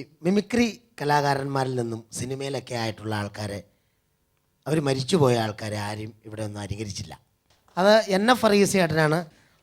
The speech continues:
അപ്പോൾ നമ്മുടെ ആകാശദൂത് എന്ന സിനിമയിൽ അദ്ദേഹം കയറി വന്ന ആ സമയത്തുള്ള ഒരു സൗണ്ട് ആദ്യം അനുകരിക്കാം. അതിനുശേഷം പത്രം സിനിമയിലെ ഒരു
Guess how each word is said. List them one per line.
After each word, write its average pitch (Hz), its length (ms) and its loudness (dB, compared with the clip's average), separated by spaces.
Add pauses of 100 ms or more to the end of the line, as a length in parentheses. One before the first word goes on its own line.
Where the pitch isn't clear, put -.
(100)
അപ്പോൾ 214 160 2
നമ്മുടെ 226 180 4 (140)
ആകാശദൂത് 233 680 2 (100)
എന്ന 202 200 2
സിനിമയിൽ 175 340 -2 (140)
അദ്ദേഹം 156 340 -4
കയറി 165 300 0
വന്ന 147 200 -2 (200)
ആ - 20 -6 (100)
സമയത്തുള്ള 123 520 -2
ഒരു 110 120 -4 (360)
സൗണ്ട് 117 260 -2 (680)
ആദ്യം 139 300 -2
അനുകരിക്കാം. 113 460 -6
അതിനുശേഷം 180 540 -2
പത്രം 160 400 -4
സിനിമയിലെ 123 400 -2
ഒരു 117 80 -4